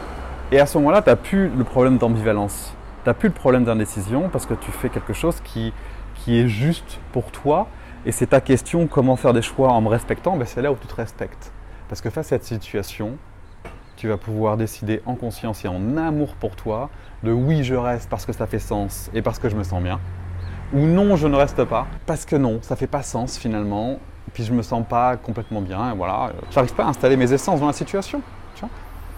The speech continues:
Mais c'est plus une réaction, tu vois, ce, ce, ce point-là est vraiment important. Et à ce moment-là, c'est facile d'assumer parce que c'est un choix en conscience, tu te donnes le meilleur pour toi-même, tu fais un choix en amour avec toi-même et pour toi-même. Et dans ces cas-là, il n'y a plus de regret parce que tu sais que c'est le meilleur pour toi,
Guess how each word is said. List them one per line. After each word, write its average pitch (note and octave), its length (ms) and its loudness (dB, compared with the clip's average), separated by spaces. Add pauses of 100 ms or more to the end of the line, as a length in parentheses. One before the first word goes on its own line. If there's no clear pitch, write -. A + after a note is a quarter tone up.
(220)
Mais C3 80 4
c'est C3+ 140 2
plus A3+ 160 6
une G3+ 60 8
réaction, E3 440 6
tu - 40 -6
vois, G#3 100 2
ce, D3+ 140 0
ce, - 160 -4
ce - 140 -6
point-là D3 320 2
est C#3+ 40 4
vraiment B2+ 320 0
important. - 340 -6 (220)
Et B2+ 40 2
à - 20 2
ce - 100 -2
moment-là, D3+ 140 6
c'est B2+ 140 2
facile C3 380 0
d'assumer C3+ 500 2
parce C3 120 -4
que - 80 -6
c'est A2+ 140 -4
un G#2+ 80 0
choix A2+ 200 -6
en G#2+ 80 -2
conscience, B2+ 440 -6
tu - 120 -10
te A2+ 100 -4
donnes G#2+ 220 0
le G#2 80 0
meilleur A2 280 0
pour - 140 -8
toi-même, A2+ 480 -2 (300)
tu G#2 120 -4
fais A#2 140 -2
un G#2+ 100 0
choix A2 220 -4
en G#2 200 -2
amour A#2 640 0
avec A2 300 -4
toi-même A2+ 340 -4
et F#2+ 40 -2
pour - 220 -4
toi-même. A2 520 -4 (340)
Et A2 40 -6
dans A2 80 -2
ces G#2+ 160 -6
cas-là, A#2 200 -2
il A#2+ 40 0
n'y G#2+ 40 -2
a F#2+ 60 -4
plus B2 140 -6
de A2+ 60 -2
regret A#2 340 -4
parce - 180 -10
que G2 220 -4 (260)
tu C3 100 0
sais D#3 340 0 (120)
que A#2+ 60 -4
c'est A#2 160 -4
le A2 60 0
meilleur A2 180 -2
pour G#2 120 -8
toi, - 200 -10